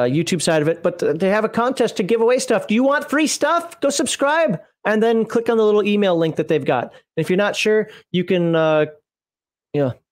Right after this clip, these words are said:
just talk to 'em. Come to one of our Discords and talk to 'em. But there's Biggest Geekus, hundred subscribers. They're having a giveaway. There's a D and D fifth edition book, a Pathfinder book, but they, but they're generic use books, so you don't just have to use them for that game. And a tabletop,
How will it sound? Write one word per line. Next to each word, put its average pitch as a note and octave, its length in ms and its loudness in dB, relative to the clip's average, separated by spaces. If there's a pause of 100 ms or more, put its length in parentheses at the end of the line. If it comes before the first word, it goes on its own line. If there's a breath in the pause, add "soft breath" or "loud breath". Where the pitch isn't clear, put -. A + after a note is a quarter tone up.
(320)
just - 200 -8
talk F#2+ 220 -4
to A2 80 -2
'em. G2+ 100 -12 (540)
Come G#3 100 0
to E3+ 140 2
one C#3+ 160 2
of B2+ 40 2
our B2+ 60 0
Discords A2 460 -4
and A2 80 -8
talk G2 180 -6
to - 80 -12
'em. A2 60 -8
But - 160 -6
there's E3 180 0
Biggest E3+ 380 -2
Geekus, F3 320 0 (320 loud breath)
hundred B3 240 2
subscribers. D#3+ 640 0
They're F#3 160 0
having G3+ 160 2
a - 20 0
giveaway. F#3 480 2
There's D#3 160 0
a D#3 60 0
D G#3 240 0
and G3+ 80 0
D G3+ 100 2
fifth G#3 260 -2
edition A#3 380 0
book, A#3 320 0
a - 20 -6
Pathfinder A3 600 0
book, A3 320 0
but G#3+ 80 2
they, A#3 120 2
but G#3+ 200 0
they're A3 100 2
generic G#3+ 460 2
use A3 160 0
books, D3 260 -2
so E3 80 0
you D#3+ 60 4
don't F#3 160 0
just G3+ 160 -2
have F#3 180 0
to G3 80 -2
use F#3 80 2
them F3+ 80 0
for - 80 -4
that F3+ 140 2
game. F#3+ 200 0 (280 loud breath)
And C4 200 2
a G#3+ 140 2
tabletop, A#3 880 -2